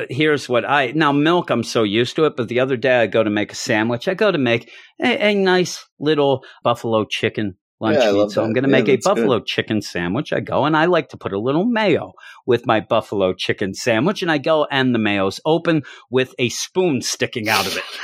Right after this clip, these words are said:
Speaker 1: I'm like, "What, what,
Speaker 2: <laughs>
Speaker 1: what were you eating? It like a bowl of cereal? <laughs> Are you
Speaker 2: <laughs>
Speaker 1: just eating mayonnaise?" I was so mad.
Speaker 2: That's
Speaker 1: Plus,
Speaker 2: gross.
Speaker 1: he has, he ends up having a friend that keeps coming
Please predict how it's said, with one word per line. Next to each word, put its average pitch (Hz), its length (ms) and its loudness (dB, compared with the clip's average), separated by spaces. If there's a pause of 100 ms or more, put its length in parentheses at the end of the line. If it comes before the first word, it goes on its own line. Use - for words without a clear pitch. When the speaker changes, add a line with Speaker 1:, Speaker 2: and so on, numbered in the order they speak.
(400)
Speaker 1:
I'm 143 100 -4
like, 147 140 0
"What, 214 280 4
what, 196 240 2
Speaker 2:
<laughs> - 0 -
Speaker 1:
what 233 180 -2
were 240 60 0
you 190 160 2
eating? 190 260 0
It 190 60 2
like 175 180 0
a - 60 2 (100)
bowl 175 200 2
of 143 80 0
cereal? 226 600 0
<laughs> - 40 -20
Are 233 140 0
you - 300 2
Speaker 2:
<laughs> - 0 -
Speaker 1:
just - 260 2
eating 202 500 0 (200)
mayonnaise?" 233 580 -2
I - 40 -10
was 95 140 -10
so 95 220 -6
mad. 92 340 -4 (160)
Speaker 2:
That's - 180 -16
Speaker 1:
Plus, 131 220 2
Speaker 2:
gross. - 100 -2
Speaker 1:
he 120 140 0
has, 110 320 0 (220)
he 131 140 0
ends 143 180 0
up 131 120 0
having 107 300 0
a 82 60 -8
friend 98 400 -2
that 76 120 -8
keeps - 280 -10
coming 95 300 -4